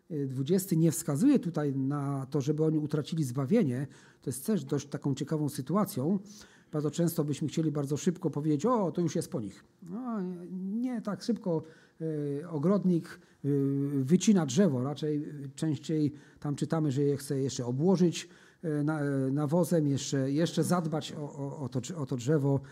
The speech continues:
aby je oczyścić. A więc czytamy, że, em,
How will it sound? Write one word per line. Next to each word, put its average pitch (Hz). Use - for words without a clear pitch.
aby 131
je 127
oczyścić. 123
A 151
więc 180
czytamy, 202
że, 190
em, 151